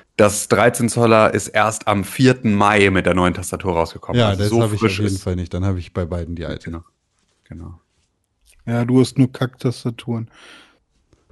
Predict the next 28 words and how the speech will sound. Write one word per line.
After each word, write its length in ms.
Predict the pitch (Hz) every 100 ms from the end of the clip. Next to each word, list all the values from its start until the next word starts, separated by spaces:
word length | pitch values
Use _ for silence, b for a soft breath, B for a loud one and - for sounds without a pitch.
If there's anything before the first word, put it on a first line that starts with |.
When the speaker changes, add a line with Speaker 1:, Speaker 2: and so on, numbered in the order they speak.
| _ _ _ _
Speaker 3:
Ich 160 | - 110
Speaker 2:
Ja. 60 | 131
Speaker 3:
hab, 160 | - - _
ich 120 | -
hab 100 | 143
eine 140 | 147 131
Razer-Tastatur, 1040 | 123 127 123 131 123 120 - 117 - 120
die 200 | 113 120
ist 180 | 113 -
mir 100 | 131
mittlerweile 540 | 123 123 117 120 120
zu 180 | 113 -
laut. 540 | 113 104 110 113 - - _ _ _ _ _
Speaker 2:
Ist 140 | -
das 120 | 107 -
so 80 |
eine 120 | 101 101
Speaker 1:
Das 140 | 98
hatten 100 | 113
wir, 60 | 113
Speaker 2:
mechanische? 160 | 120 87
Speaker 1:
glaub 100 | 123
ich, 40 | 135
schon. 120 | 85
Speaker 2:
So 40 |
eine 100 | 104
Klicki-Klacki? 600 | 98 - 104 107 110 104
Speaker 3:
Ja. 100 | 107